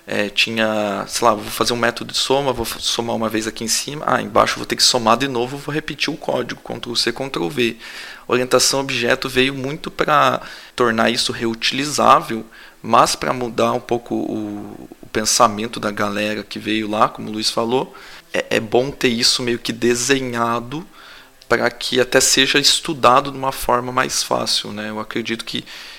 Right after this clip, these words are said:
que o Solid é muito mais didático do que você ouvir lá orientação objeto,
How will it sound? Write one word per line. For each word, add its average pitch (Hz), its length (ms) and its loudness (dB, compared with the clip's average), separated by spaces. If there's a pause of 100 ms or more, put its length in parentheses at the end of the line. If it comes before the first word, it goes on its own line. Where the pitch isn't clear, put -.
(120)
que - 100 -8
o - 20 -2
Solid 117 460 2
é 123 40 2
muito 131 360 -8
mais 123 300 -2
didático 120 720 0
do 123 100 -6
que - 160 -8
você 117 300 0
ouvir 110 360 -4
lá 110 380 2
orientação 110 540 -2
objeto, 107 680 -4